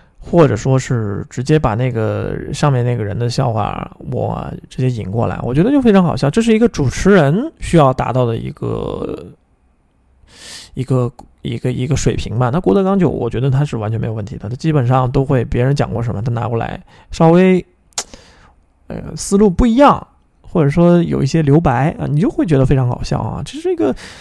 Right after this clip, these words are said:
我觉得一个喜剧工作者或者是一个搞笑的一个这种演员需要具备的一个最基本的就是观察啊，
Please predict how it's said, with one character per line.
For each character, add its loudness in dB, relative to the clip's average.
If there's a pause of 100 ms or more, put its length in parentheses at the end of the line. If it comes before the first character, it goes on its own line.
(200)
我 -2
觉 0
得 0
一 -2
个 6
喜 0
剧 -2
工 -6
作 2
者 -2
或 -4
者 -4
是 -8
一 -10
个 -4
搞 -4
笑 -2
的 -2
一 -4
个 -2 (360)
这 -14
种 -8 (140)
演 -8
员 -4
需 -8
要 0
具 -6
备 -2
的 -8
一 -10
个 -4
最 -2
基 -4
本 -2
的 -8
就 -10
是 -8
观 -2
察 -10 (720)
啊， -12